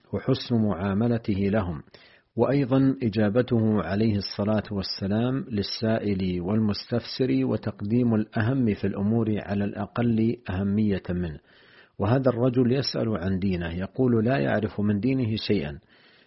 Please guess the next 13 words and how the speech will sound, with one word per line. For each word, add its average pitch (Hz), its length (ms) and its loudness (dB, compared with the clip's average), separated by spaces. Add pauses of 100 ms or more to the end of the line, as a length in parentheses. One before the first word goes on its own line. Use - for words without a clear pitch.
(200)
فهو 113 240 6
يريد 117 420 4
أن 107 340 0
يعرف 113 420 -2
أصول 110 480 0
الإيمان 104 640 0
وقواعده 104 840 -2
المهمة 110 800 0
التي 120 380 -2
عليها 98 480 0
يبنى. 87 420 -2 (680)
ولا 123 180 4
شك - 340 -4